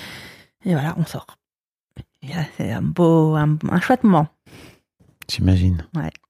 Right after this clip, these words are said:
Speaker 2: Il a quel âge, là ?
Speaker 1: Lui ?
Speaker 2: Ouais.
Speaker 1: Il a trente-six jours.
Speaker 2: Ok. C'est long.
Speaker 1: C'est long, ouais.
Speaker 2: Hmm.
Speaker 1: Ouais, ouais.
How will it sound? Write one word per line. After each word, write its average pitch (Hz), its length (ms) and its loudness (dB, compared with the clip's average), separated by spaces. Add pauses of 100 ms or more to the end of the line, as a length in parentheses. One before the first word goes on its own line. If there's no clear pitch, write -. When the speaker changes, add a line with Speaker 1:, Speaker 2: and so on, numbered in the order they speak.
(1400)
Speaker 2:
Il 196 180 -4
a 113 60 2
quel 113 180 0
âge, 160 160 2
là ? 151 220 2 (1120)
Speaker 1:
Lui ? 233 420 0
Speaker 2:
Ouais. 139 380 2 (240)
Speaker 1:
Il 165 180 2
a 170 60 2
trente-six 254 420 0
jours. 165 300 -4 (320)
Speaker 2:
Ok. 107 160 2 (1800)
C'est - 160 0
long. 117 140 2 (1120)
Speaker 1:
C'est 180 160 2
long, 208 280 2
ouais. 151 240 0 (300)
Speaker 2:
Hmm. 110 180 4 (360)
Speaker 1:
Ouais, 165 100 -2
ouais. 151 380 -2